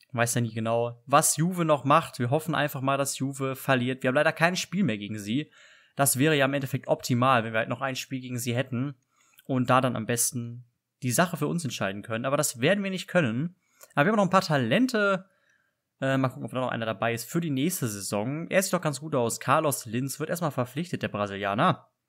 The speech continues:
Ansonsten sehen die alle nicht ganz so interessant aus. Das heißt, die bleiben alle da, wo sie herkommen. Und dann steht hier gleich das Spiel gegen Atalanta an. Wo stehen denn die in der Tabelle?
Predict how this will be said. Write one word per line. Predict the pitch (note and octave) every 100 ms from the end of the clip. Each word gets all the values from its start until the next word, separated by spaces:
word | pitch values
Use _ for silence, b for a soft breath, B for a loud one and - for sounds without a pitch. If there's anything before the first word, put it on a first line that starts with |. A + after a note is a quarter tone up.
| _ _ _ _ _ b b b
Ansonsten | A#2+ A#2 A2+ A2+ A#2 - - A2 A2 A2 G2+ _ _ _ _ _ _ _ _ _ _ _
sehen | - A2 G#2
die | A2+
alle | G#2 G2+
nicht | G#2 -
ganz | G3 A3
so | F#3+ -
interessant | D#3+ F3+ C3 B2+ - A#2 A#2+
aus. | A#2+ A2 G#2+
Das | -
heißt, | A2+ -
die |
bleiben | A2+ G#2+ G#2
alle | G#2+ A2 A2 _ _ _ _ _ _ _ -
da, | C#3 F3 F3+
wo | F3+
sie | E3
herkommen. | C#3+ D3 - A2+ C3+ E3 -
Und | C#3 C#3 C#3
dann | C#3
steht | C#3 - E3 G3+
hier | F3+
gleich | D3+ D#3 D3+
das | D3 B2+
Spiel | - B2+ B2
gegen | D3 E3+ F3
Atalanta | - E3+ - D3+ C3+ A#2+ B2 G#3 - G2+ -
an. | G2 G#2+ E3+ G#3 - _ _ _ _ _ _ _ _ _ b b b b
Wo | B2+
stehen | C3+ - F3+
denn | D#3+
die | C3+
in | E3
der | A2+
Tabelle? | A2+ G2+ G#2 A2+ F#3+